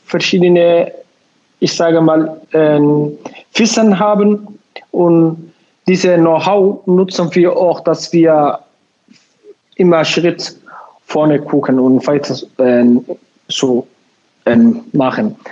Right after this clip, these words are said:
Das heißt, wir haben zum Beispiel der russische Verein, ein Professor, der schon jetzt, ähm, mittlerweile Rente ist. Und wenn wir die, seine Idee und seine Entwicklung sehen, dann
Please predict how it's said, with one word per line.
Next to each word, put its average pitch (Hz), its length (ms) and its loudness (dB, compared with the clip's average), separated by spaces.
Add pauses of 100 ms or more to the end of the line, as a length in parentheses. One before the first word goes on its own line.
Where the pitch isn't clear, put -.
(200)
Das 139 200 -2
heißt, 180 500 0 (1200)
wir 147 220 2
haben 175 220 0
zum 170 160 -2
Beispiel 160 320 0
der 147 140 0
russische 175 420 0
Verein, 180 480 0
ein 151 240 0
Professor, 190 760 -2 (760)
der 151 320 0
schon 160 280 0
jetzt, 156 240 0 (140)
ähm, 139 500 2
mittlerweile 139 580 2
Rente 196 460 0 (220)
ist. - 460 -2 (680)
Und 151 500 0 (340)
wenn 156 220 -2
wir 156 120 4 (360)
die, 156 60 -2
seine 143 300 0
Idee 151 520 2
und 143 220 -2
seine 143 260 0
Entwicklung 160 480 0
sehen, 143 400 0
dann 143 340 2